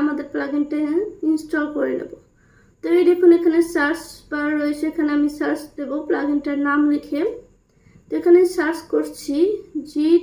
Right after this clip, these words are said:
ট্রান্সলেট, এই দেখুন জি ট্রান্সলেট লিখে সার্চ করলাম। এই দেখুন চলে এসেছে, এই দেখুন প্রথমে যে ট্রান্সলেটর চলে এসেছে জি ট্রান্সলেট, এটাই হচ্ছে আমাদের প্লাগইনটা। এখানে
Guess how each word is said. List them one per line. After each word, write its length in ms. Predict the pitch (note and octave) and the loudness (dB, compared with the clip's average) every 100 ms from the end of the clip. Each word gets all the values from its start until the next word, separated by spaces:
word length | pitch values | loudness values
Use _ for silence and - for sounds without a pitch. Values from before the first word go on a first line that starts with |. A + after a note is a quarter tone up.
| - | 2
ট্রান্সলেট, 1000 | D4 C#4+ D4+ - - C#4 C#4+ D4 E4 F4 E4+ E4+ - _ _ _ _ _ _ _ _ _ _ - | -2 0 -2 -4 -10 -6 -4 -4 -4 -4 -8 -20 -20 _ _ _ _ _ _ _ _ _ _ -10
এই 60 | D4 | -4
দেখুন 220 | D4 D#4+ E4+ E4 - | -2 6 6 6 0
জি 140 | D#4 D#4 - | 0 0 -2
ট্রান্সলেট 600 | D#4 D4 D4+ D4 C#4+ C#4+ - | 0 0 -2 -4 -6 -6 -6
লিখে 200 | C#4+ D4 D4 | -4 -4 -2
সার্চ 220 | C#4 C#4 - | -6 -6 -6
করলাম। 320 | C#4+ C4+ D#4+ A#4 - - _ _ D4+ | -4 0 0 -2 -8 -20 _ _ -6
এই 80 | D4+ D4+ | -2 -4
দেখুন 260 | D4+ E4 A4 - | 0 4 4 2
চলে 180 | E4 C#4 C#4 | 0 0 -2
এসেছে, 380 | C#4 - D4 F4 G#4+ - _ _ _ _ _ C#4+ | -6 -6 -4 -4 -4 -12 _ _ _ _ _ -8
এই 60 | C#4 | -6
দেখুন 220 | D4+ E4 G4+ | 0 2 2
প্রথমে 400 | E4+ E4+ D#4+ D#4 D#4 D4 | 2 0 0 0 0 -4
যে 80 | D4 | -6
ট্রান্সলেটর 520 | D4 D4 D4+ C#4+ D4 D4+ D4 | -6 -6 -6 -6 -6 -6 -4
চলে 160 | C#4 C#4 | -4 -4
এসেছে 280 | D4+ - D4 D#4 C4 | -6 -8 -6 -6 -8
জি 120 | C#4+ C#4 - | -8 -8 -8
ট্রান্সলেট, 580 | C#4+ C#4 C#4+ - C#4+ E4 - | -8 -6 -8 -6 -6 -6 -6
এটাই 180 | - D4 C#4+ | -6 -4 -4
হচ্ছে 180 | - C#4+ | -6 -6
আমাদের 220 | C#4 C4 D4+ D#4+ | -6 -6 -8 -6
প্লাগইনটা। 600 | D4 C#4 C#4+ D4 - C#4+ G#4+ - - - - _ | -6 -6 -2 -4 -2 -2 -2 -8 -20 -20 -20 _
এখানে 240 | - D#4+ | 0 0